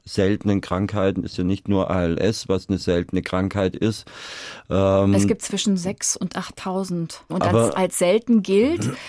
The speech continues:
Speaker 2: <clears throat> wenn es von zehntausend bis zu fünf Personen betrifft.
Speaker 1: Ja.
Speaker 2: Das ist die Definition
Speaker 1: Ja.
Speaker 2: in Europa.
Speaker 1: Und man wünscht sich dann natürlich schon, dass einfach auch seitens der Politik oder dass,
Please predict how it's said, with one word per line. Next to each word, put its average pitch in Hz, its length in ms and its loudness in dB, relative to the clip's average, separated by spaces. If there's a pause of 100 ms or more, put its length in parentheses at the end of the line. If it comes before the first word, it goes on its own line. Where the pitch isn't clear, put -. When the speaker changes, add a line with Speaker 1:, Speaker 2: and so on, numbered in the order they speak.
Speaker 2:
<clears throat> - 240 -4
wenn 196 240 4
es - 240 -2
von 180 180 -2
zehntausend 196 1000 2
bis 196 160 -2
zu 190 140 -4
fünf - 440 2
Personen 180 400 -4
betrifft. - 540 -8
Speaker 1:
Ja. 101 180 4
Speaker 2:
Das - 200 -10
ist - 160 -10
die 156 60 -10
Definition 151 760 -8 (100)
Speaker 1:
Ja. - 140 0 (260)
Speaker 2:
in 160 140 -8
Europa. 151 500 -12 (260)
Speaker 1:
Und 98 340 2 (220)
man 113 340 2
wünscht 139 280 4
sich 131 160 4
dann 117 200 4
natürlich 120 520 2
schon, 117 380 2 (160)
dass - 340 -2 (240)
einfach - 320 -10
auch 95 120 -6
seitens 95 680 -2
der 95 180 2
Politik 101 840 -2
oder 101 400 2
dass, 107 320 -2